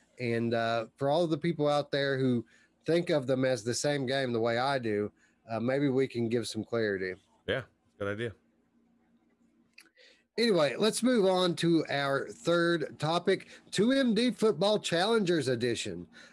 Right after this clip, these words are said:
Speaker 1: Uh, so, the, Roots, this is, uh, this is a free update for the Oculus Quest version of two M D, which is good because, the, honestly, the Quest version of two M D was the, uh,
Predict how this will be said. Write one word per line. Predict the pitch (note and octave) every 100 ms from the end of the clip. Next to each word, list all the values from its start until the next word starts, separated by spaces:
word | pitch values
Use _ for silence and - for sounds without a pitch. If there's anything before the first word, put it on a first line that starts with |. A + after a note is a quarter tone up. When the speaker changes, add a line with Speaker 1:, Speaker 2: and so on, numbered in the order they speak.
| -
Speaker 1:
Uh, | B2+ C3+ C#3
so, | - E3+
the, | D3+ A#2+
Roots, | C3+ F#3+ -
this | G3+ G3
is, | G#3 E3 D3
uh, | E3 D3 A#2 - - _
this | D#3+ D#3+
is | G3+
a | F3
free | C#3 - F#3+
update | A#3 D#3+ A2+ A2 A2+ C#3+ _ _ _ - _ _ _
for | D3 D3+ D3+
the | C3+ C#3+ C#3
Oculus | C#3+ F3+ F3+ A3 G3+ -
Quest | - - G#3 G3+ -
version | C3 A#2 G2 G#2+ G2+ G#2+ _ _ _ _ -
of | B2 B2 A#2+ A#2 -
two | - C#3+ C3
M | C3 B2 A#2
D, | A2 G2
which | G2+ D3 D3 - - _ -
is | D3 C#3+ D3
good | D#3 C4 A#3
because, | F#3+ F#3+ F3 D#3+
the, | E3 F3+ - _ -
honestly, | F#3+ G3+ G3+ - D#3
the | C3+
Quest | - F3+ F3
version | F3 E3+ C#3
of | D3
two | - D3
M | C#3+ B2+
D | B2+ B2 A#2 - - _
was | A#2+ C3+ C#3 A2
the, | A#2 C3+ C3 A#2 _ _ _ -
uh, | B2+ B2+ C3